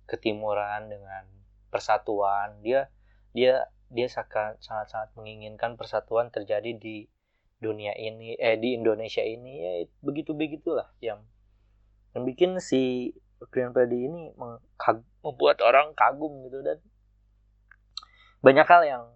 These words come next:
seperti Glenn Fredly ya, yang sedih gitu ya, nggak ada. Terus juga Kobe Bryant juga kan nggak ada. Itu ha-, orang-orang yang membuat saya berseduka di tahun ini, orang meninggal.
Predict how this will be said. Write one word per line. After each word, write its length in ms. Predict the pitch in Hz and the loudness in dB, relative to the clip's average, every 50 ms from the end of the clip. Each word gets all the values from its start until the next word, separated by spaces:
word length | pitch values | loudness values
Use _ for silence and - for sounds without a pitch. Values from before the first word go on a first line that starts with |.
| _ _ _ _ _ _ _ _ _ _ _ _ _ _ _ _ _ _ _ _ _ _ _ _ _ _ _ _ | _ _ _ _ _ _ _ _ _ _ _ _ _ _ _ _ _ _ _ _ _ _ _ _ _ _ _ _
seperti 400 | _ _ - _ - 120 - 123 | _ _ -12 _ -10 -6 -4 -4
Glenn 320 | 117 110 117 113 110 113 110 | -2 -2 -2 -2 -4 -6 -8
Fredly 480 | - 113 107 107 107 107 113 120 120 | -6 -6 -6 -6 -8 -10 -12 -12 -12
ya, 80 | 123 135 | -14 -18
yang 320 | 139 135 123 120 120 120 123 _ _ _ _ | -20 _ _ -20 -20 _ _ _ _ _ _
sedih 400 | - - 120 107 110 120 120 113 | -16 -16 -14 -12 -10 -12 -12 -12
gitu 160 | 113 110 110 | -14 -16 -16
ya, 160 | 117 120 123 123 _ _ 131 | -18 -18 -20 -20 _ _ -12
nggak 180 | 117 110 107 107 107 | -10 -8 -8 -8 -8
ada. 120 | 113 117 120 120 | -10 -14 -16 -14
Terus 400 | - 120 127 - - - - - _ _ _ _ _ _ _ _ _ _ | -14 -14 -14 -14 -16 -18 -20 -20 _ _ _ _ _ _ _ _ _ _
juga 400 | - 117 113 110 117 117 113 110 | -10 -10 -8 -2 2 2 2 2
Kobe 400 | - - - 120 113 120 120 117 | 2 2 2 2 4 2 0 0
Bryant 560 | 110 104 113 113 110 113 117 120 117 117 123 | -2 0 2 2 2 2 0 -4 -8 -10 -14
juga 320 | 120 113 107 104 110 110 117 | -16 -16 -16 -16 -16 -18 -20
kan 60 | 120 120 120 | -20 -16 -14
nggak 140 | 110 104 101 107 110 | -12 -12 -12 -12 -14
ada. 100 | 110 117 _ _ _ _ | -16 -16 _ _ _ _
Itu 160 | _ 151 160 | _ -8 -6
ha-, 320 | - - 131 123 - - - _ | -4 -4 -4 -4 -4 -6 -6 _
orang-orang 640 | - 123 120 120 123 120 117 120 120 117 120 135 135 _ _ _ _ _ _ _ _ _ _ _ _ _ _ _ _ _ _ _ _ _ _ _ _ _ _ _ _ - | -2 0 0 2 0 -2 -2 -2 -4 -4 -4 -6 -14 _ _ _ _ _ _ _ _ _ _ _ _ _ _ _ _ _ _ _ _ _ _ _ _ _ _ _ _ -4
yang 240 | 135 127 131 131 131 | -2 -2 -2 -4 -6
membuat 320 | 127 131 127 127 127 - _ _ _ | -6 0 2 0 0 0 _ _ _
saya 240 | _ - 127 123 120 | _ -2 -2 -2 -2
berseduka 640 | 123 120 113 120 123 117 117 110 - - 131 - - - _ _ _ _ _ _ _ _ | -2 -6 -8 -8 -10 -10 -10 -10 -6 -6 -6 -6 -8 -12 _ _ _ _ _ _ _ _
di 160 | - 123 120 - | -12 -10 -8 2
tahun 320 | - - 127 127 127 131 | 6 6 6 6 4 0
ini, 320 | 127 123 123 135 143 147 151 151 | -6 -10 -10 -12 -14 -14 -14 -10
orang 240 | - 113 110 117 117 | -8 -8 -8 -8 -12
meninggal. 480 | 113 113 113 113 117 113 113 - - | -18 -20 -20 -20 -20 -18 -16 -16 -16